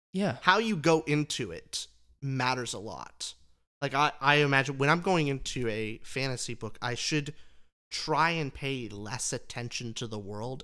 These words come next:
Speaker 2: and pay far more attention to the character's internal struggle and try and apply it to myself.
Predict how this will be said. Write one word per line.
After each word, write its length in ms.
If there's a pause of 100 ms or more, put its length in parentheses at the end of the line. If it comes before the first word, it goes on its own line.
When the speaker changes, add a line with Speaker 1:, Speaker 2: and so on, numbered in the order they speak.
Speaker 2:
and 160
pay 160
far 380
more 260
attention 520
to 340 (400)
the 60
character's 440
internal 400
struggle 380
and 100
try 220
and 100
apply 320
it 120
to 80
myself. 600